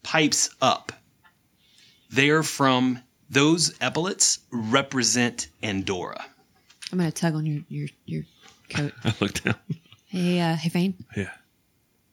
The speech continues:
Speaker 2: Th-, these guys are from Andorra, it looks like.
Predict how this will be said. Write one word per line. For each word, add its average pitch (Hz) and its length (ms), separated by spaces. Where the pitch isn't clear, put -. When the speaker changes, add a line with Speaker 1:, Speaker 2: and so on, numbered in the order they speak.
Speaker 2:
Th-, 165 220
these 165 160
guys 165 200
are 156 40
from 151 180
Andorra, 143 400
it 131 120
looks - 280
like. - 500